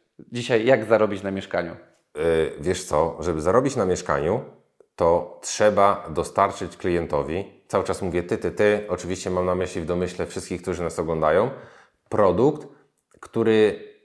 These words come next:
Speaker 2: jest oczekiwany przez stronę kupującą. Czyli ja chcę kupić swoje pierwsze, drugie, trzecie mieszkanie w życiu. Jak chcę kupić pierwsze mieszkanie w życiu, to mieszkanie ma być małe, w dobrej lokalizacji. Fajnie by pewnie było, jak było koło uczelni,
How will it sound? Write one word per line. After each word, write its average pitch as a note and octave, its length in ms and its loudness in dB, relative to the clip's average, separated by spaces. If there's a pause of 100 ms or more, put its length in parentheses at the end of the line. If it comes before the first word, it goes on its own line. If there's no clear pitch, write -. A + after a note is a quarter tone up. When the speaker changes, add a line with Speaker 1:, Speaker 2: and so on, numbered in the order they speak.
(200)
Speaker 2:
jest A#2+ 440 0
oczekiwany F#2 800 0
przez - 180 -8
stronę D#2+ 260 -4
kupującą. D2 800 -4 (240)
Czyli D2+ 280 -6 (200)
ja F#2 400 4 (160)
chcę F#2+ 240 -4
kupić F2+ 280 -8
swoje C#2 260 -4
pierwsze, F2 340 -2
drugie, E2+ 280 -4
trzecie E2 280 -8
mieszkanie D2+ 400 -6
w - 20 -6
życiu. C#2+ 280 -8 (200)
Jak E2+ 140 -4
chcę G2 180 -8
kupić F2+ 260 -12
pierwsze F2+ 340 -4
mieszkanie D#2+ 360 -6
w D2 40 -8
życiu, D#2 360 -6 (200)
to A2+ 100 0
mieszkanie F2 360 -2
ma D2 120 -2
być C#2 220 -10
małe, D#2+ 340 4 (540)
w C#2 100 -16
dobrej A2+ 300 4
lokalizacji. E2 840 0 (480)
Fajnie D#2+ 220 -4
by D2 60 -8
pewnie D#2 240 -4
było, D#2+ 180 -2
jak D2 120 -2
było D2+ 200 -4
koło C#2 260 -4
uczelni, D2+ 500 -4